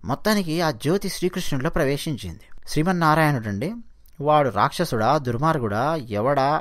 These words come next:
అనవసరం. ఇక అయిపోయింది వాడు, ఈ లోకంలో వాడి పని అయిపోయింది. మళ్ళీ తిరిగి తన లోపలికి స్వీకరిస్తూ ఉన్నాడు రాక్షసుణ్ణి. లోకమే మొత్తం తనదైనప్పుడు ఇక వాణ్ణి తన లోపలికి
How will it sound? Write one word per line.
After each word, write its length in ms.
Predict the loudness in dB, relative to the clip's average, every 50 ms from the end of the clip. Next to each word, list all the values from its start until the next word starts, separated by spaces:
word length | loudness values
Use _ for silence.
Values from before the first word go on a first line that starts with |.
| -2 -4
అనవసరం. 440 | -2 0 0 0 0 -4 -6 -8 -8 -14 -20 -20 -20 -14 -10
ఇక 100 | -6 -4
అయిపోయింది 420 | -4 -4 0 0 2 2 2 0
వాడు, 220 | 0 0 -2 -2 -6 -12 -16 -20 -20 -20 -20 -18 -12 -8
ఈ 80 | -4
లోకంలో 400 | -2 0 0 0 0 0 2 4
వాడి 160 | 4 4 4
పని 160 | 2 0 0 0
అయిపోయింది. 460 | 0 0 0 -2 -2 -2 -4 -10 -16 -14 -10
మళ్ళీ 280 | -8 -6 -4 -2 -4 -4
తిరిగి 460 | -4 -2 -2 0 0 0 0 0 -2
తన 180 | 0 -2 -2 0
లోపలికి 420 | 0 0 2 0 -2 -2 -4 -4
స్వీకరిస్తూ 580 | -2 0 0 0 0 0 -2 -2 -2 -2 0 0
ఉన్నాడు 300 | 2 2 2 0 0 -2 -6 -14 -18 -20 -14 -6 0
రాక్షసుణ్ణి. 640 | 2 2 2 2 -2 -2 -2 -2 -2 -2 -4 -8 -12 -14 -16 -16 -16 -16 -12 -8
లోకమే 440 | -2 2 4 6 6 6 4 4 4
మొత్తం 340 | 2 2 0 2 0 0 2
తనదైనప్పుడు 720 | 2 2 4 4 4 4 4 2 2 0 0 0 0 2
ఇక 100 | 2 4
వాణ్ణి 320 | 4 6 6 4 4 2 0
తన 200 | 0 2 2 2
లోపలికి 720 | 2 2 2 2 0 -2 -2 -4 -4 -4 -2 -2 -4 -4